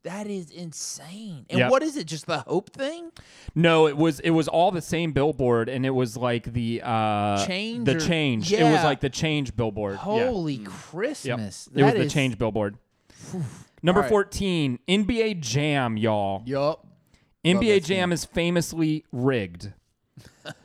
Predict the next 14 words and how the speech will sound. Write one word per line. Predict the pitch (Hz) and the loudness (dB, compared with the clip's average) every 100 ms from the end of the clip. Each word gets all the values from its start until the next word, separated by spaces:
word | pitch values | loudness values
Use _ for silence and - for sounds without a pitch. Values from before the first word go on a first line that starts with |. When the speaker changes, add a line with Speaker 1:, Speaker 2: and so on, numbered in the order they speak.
| _ 151 | _ -6
Speaker 2:
The | 131 165 | 2 2
creator, | - 175 180 202 165 127 120 127 | 4 2 4 4 2 2 -2 -4
his | 139 | -2
name | 156 143 | 0 0
is | 123 | 2
Mark | 131 135 | 0 0
Turmell. | - 135 127 120 104 98 | -4 -2 -2 -2 -2 -2
He | - | -2
is | 139 123 | 0 0
a | |
huge | 120 - 160 160 165 151 - | -4 -6 -2 2 2 0 -2
Detroit | 135 - - 139 - | -2 -2 -2 -2 -2
Pistons | - 139 127 - 117 104 | -6 -6 -6 -6 -6 -8
fan. | - 127 113 82 | -8 -6 -6 -8